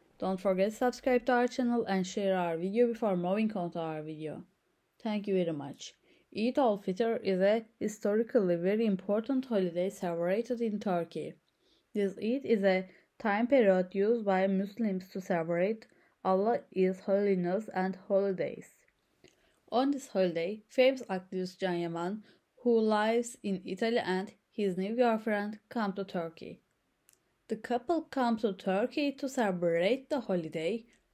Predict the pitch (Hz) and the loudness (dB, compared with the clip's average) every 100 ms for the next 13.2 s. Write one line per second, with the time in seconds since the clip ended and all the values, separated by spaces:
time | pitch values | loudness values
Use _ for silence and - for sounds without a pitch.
0 | - 202 208 - 190 185 190 196 240 - | -2 -2 -2 -4 -2 0 0 -2 -4 -2
1 | 208 175 175 160 160 156 180 233 _ _ | -4 -2 -4 -2 -4 -2 -4 -4 _ _
2 | _ _ 226 202 185 202 202 190 165 147 | _ _ -2 0 2 2 2 0 -2 -6
3 | - - _ _ _ _ _ _ _ _ | -14 -20 _ _ _ _ _ _ _ _
4 | _ _ - 220 247 277 - 208 196 190 | _ _ 0 2 4 2 4 6 6 4
5 | 240 233 254 247 196 185 180 175 180 233 | 0 2 0 0 0 0 2 2 4 2
6 | 247 247 233 220 190 - _ - 196 202 | -2 -2 -2 -4 -10 -14 _ -2 0 0
7 | 214 - - 196 208 233 247 226 220 190 | -2 -6 -6 -2 -2 0 -2 -2 -2 -2
8 | 185 - - 220 240 254 190 180 196 190 | -2 -4 -2 0 2 0 0 -2 -2 -2
9 | 180 202 _ _ _ _ _ 226 220 - | -4 -6 _ _ _ _ _ -2 -2 -4
10 | 240 226 _ _ - 226 202 190 190 220 | -8 -8 _ _ -4 0 0 0 -2 -6
11 | _ - 214 196 233 302 277 254 240 240 | _ -6 -4 -4 -4 0 4 4 4 0
12 | 233 233 214 196 190 180 180 208 - 247 | 4 4 2 0 2 2 0 -2 -2 -2
13 | 247 | -2